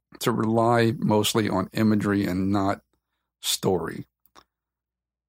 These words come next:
And just like with sci-fi, just like with fantasy, and in particular with horror, if it's not about the characters, if it's not about the character development,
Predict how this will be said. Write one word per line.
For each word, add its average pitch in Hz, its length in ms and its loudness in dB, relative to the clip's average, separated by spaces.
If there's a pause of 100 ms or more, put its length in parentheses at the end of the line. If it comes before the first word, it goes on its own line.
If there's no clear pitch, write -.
(840)
And 107 280 0 (120)
just 135 220 0
like 143 200 0
with - 200 0 (920)
sci-fi, 110 960 2 (680)
just 113 200 -2
like 120 200 -4
with - 120 -2
fantasy, 101 720 0 (440)
and - 120 -8
in 80 80 -8
particular - 720 0
with - 180 -2
horror, 95 540 -2 (440)
if - 200 -6
it's 143 220 0
not 143 340 0 (160)
about 120 360 0
the - 80 -4
characters, - 760 -2
if - 140 -6
it's - 180 -4
not 131 180 0
about 117 380 -2
the 104 240 -4 (640)
character 123 440 -2
development, 98 800 -2